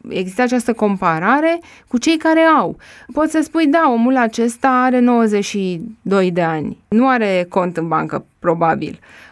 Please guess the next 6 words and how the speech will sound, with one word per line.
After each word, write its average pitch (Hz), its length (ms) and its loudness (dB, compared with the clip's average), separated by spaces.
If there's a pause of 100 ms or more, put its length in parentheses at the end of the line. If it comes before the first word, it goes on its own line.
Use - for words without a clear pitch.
Are 285 240 2
o 262 40 2
casă 269 380 -2 (600)
micuță, 262 680 0
dar, 190 280 0
uh, 190 540 -4